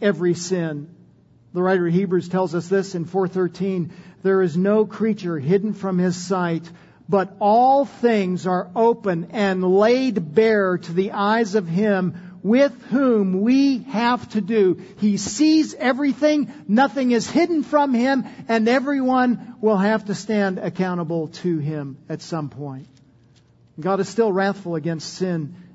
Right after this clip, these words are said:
and sinners. And just like that Passover where God said, "I'm going to pass over the sin because the blood has been shed,"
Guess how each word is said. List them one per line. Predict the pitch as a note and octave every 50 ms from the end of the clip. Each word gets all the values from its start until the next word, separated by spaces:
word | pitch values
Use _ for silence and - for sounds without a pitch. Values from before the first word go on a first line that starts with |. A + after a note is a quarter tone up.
| - -
and | D#3 D#3 D3+
sinners. | - - - F3+ E3+ E3 D3+ C#3 C#3 - - - - - _ _ _ _ _ _ _ _ _ _ _ _ _ _ _ _ _ _ _ _ _ _ _ _ _ _ _ _ _ _ _ _ _ _ _ _ _ -
And | G3+ G3 F#3+ F3+ E3+
just | C#3 F3 A3 G#3 - - -
like | G3 F#3 G3+ G3 F#3 F3+ -
that | G3 F#3 F3+ F#3 - -
Passover | - E3+ G3+ G3+ F#3 F#3+ - G#3 G3+ G3+ F3+ G3 G#3 G3+
where | F3+ E3 E3+ D#3+ D#3
God | C#3 F3 F3 F3+ F3+ F3 -
said, | - - F#3+ F#3 F3 E3+ E3+
"I'm | D#3+ D#3+ E3 E3+
going | D#3+ F3+ F3+ F3 F3 F3
to | E3+ D#3+
pass | - - - - - F#3+ G3+ F#3 F#3 - - -
over | - G3 G3 G3+ F#3+ G#3+ G#3 G3+
the | E3 D#3+ E3+
sin | - - - - G3+ G3+ G#3 A3 A3+ A3+ A3+ A#3 A3+ -
because | G#3 F3 - - E3+ F#3 F3 D3
the | F3+ F3+
blood | D3 C#3 E3+ F3 F3+ F#3+ G3+ G3 F3
has | E3 E3+ F3+ E3+ F3
been | E3 E3+ E3
shed," | D#3+ - - F#3+ F3+ F3 F3 E3+ E3+ D#3